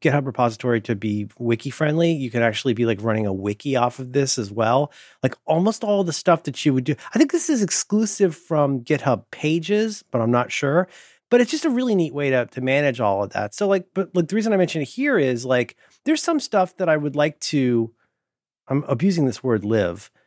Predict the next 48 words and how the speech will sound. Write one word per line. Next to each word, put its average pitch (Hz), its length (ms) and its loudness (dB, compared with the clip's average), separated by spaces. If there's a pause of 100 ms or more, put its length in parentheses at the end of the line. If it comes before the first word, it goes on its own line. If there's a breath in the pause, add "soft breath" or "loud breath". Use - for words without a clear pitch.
(100)
Like, 143 140 0
right 226 240 2
now, 185 300 0
files 143 480 -2
like 127 120 -4
my, 123 180 0
what 117 140 0
I 120 40 2
call 127 180 -2
my 110 80 2
run 107 300 0
X - 240 -4
files, 85 280 -2
my 117 120 -2
running 139 400 0
files 104 420 -2
live 120 800 -4 (640)
in 139 160 2
Dropbox 113 920 -2 (180)
and 135 140 0
are 127 80 2
usually 151 480 0
utilized. 123 720 0
I 117 60 -2
get 180 300 2
to 120 120 0
them 95 400 -4 (300)
through, 131 120 -4
you 123 120 -2
hate 113 100 0
when 95 140 -6
I 95 40 -8
say 101 200 -8
that. 107 200 -4 (240 loud breath)
I 165 60 -6
try 208 160 0
to 175 60 2
get 185 260 0
at 151 300 -2
them 123 260 0
then 113 240 2
with, 107 340 -2
you 127 120 0
know, 104 120 2
N 123 200 0
V 139 140 -6
alt 175 440 0
or 110 640 0